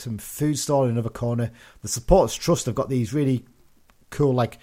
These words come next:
retro and smart design T-shirts. You know, nothing looks any tacky or anything. It's like ones that most fans would look, "Oh, that's smart, I'd buy that," kind of thing. And,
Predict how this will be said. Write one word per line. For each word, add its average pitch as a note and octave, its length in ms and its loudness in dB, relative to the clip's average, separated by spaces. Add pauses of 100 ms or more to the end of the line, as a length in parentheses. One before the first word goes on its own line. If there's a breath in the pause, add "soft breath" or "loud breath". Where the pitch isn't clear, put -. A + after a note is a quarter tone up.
(300 soft breath)
retro C3 480 4
and A#2+ 340 -2
smart C#3 320 -2
design A#2+ 380 0
T-shirts. B2 580 0
You A#2 60 -4
know, G#2+ 60 -2
nothing B2+ 500 -2
looks A#2+ 220 -10
any A2+ 140 -4
tacky B2+ 360 -6
or - 20 -2
anything. G#2+ 220 -6
It's G#2 100 -8
like G#2 160 -8 (600 soft breath)
ones G3 340 6
that C#3 160 4
most D3+ 320 6
fans C3+ 180 4
would A2+ 100 2
look, A2 140 0
"Oh, E3 160 -2
that's D3 140 -6
smart, - 320 -6
I'd A#2 120 -8
buy G2+ 160 -4
that," A2+ 200 -6
kind A#2 140 -6
of F2+ 80 -10
thing. F#2+ 160 -10
And, G2+ 180 -10